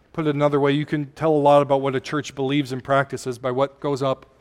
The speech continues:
what goes on on stage before the message. Where God's word is not preached faithfully, boldly, and exegetically, you will find very, very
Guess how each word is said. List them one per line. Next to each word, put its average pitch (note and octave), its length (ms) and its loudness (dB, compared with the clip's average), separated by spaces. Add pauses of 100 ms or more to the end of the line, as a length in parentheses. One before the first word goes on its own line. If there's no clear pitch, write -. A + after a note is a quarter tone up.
(120)
what D#3+ 180 -6
goes D#3+ 180 0
on D3 160 2
on C3 140 -4
stage C#3 520 -2 (440)
before C#3+ 240 -2
the C3 80 -6
message. C3+ 520 -4 (800)
Where C3+ 120 -10
God's D#3+ 360 6
word E3 360 6
is C#3 120 0
not D#3 280 4
preached - 520 0
faithfully, D#3+ 600 0
boldly, D3 640 0 (140)
and D3+ 120 -4
exegetically, C#3 720 -2
you D3+ 120 -8
will D3+ 160 -4
find C#3 460 0 (300)
very, D3 560 2
very C3 520 0